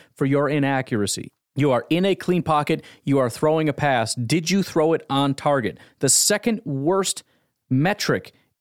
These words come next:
is seventy percent, Davis Mills. Justin Fields is at sixty-five point eight percent. So I think I've covered it.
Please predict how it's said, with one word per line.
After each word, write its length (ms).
is 160
seventy 440
percent, 480
Davis 340
Mills. 320
Justin 360
Fields 300
is 120
at 120
sixty-five 720
point 200
eight 160
percent. 400
So 360
I 60
think 220
I've 140
covered 320
it. 100